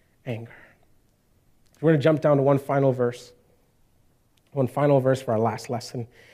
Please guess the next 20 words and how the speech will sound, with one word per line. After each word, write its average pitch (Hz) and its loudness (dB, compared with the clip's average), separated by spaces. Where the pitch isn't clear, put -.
Isaiah 156 6
chapter 156 2
twenty-seven, 151 0
verse 131 -2
nine. 107 -6
Isaiah 135 2
twenty-seven, 127 -2
verse 127 -4
nine 120 -2
says 117 -4
this, 117 0
"By 185 8
this, 262 6
then, 143 4
will 170 8
Jacob's 165 6
guilt 247 4
be 170 8
atoned 170 4
for, 135 2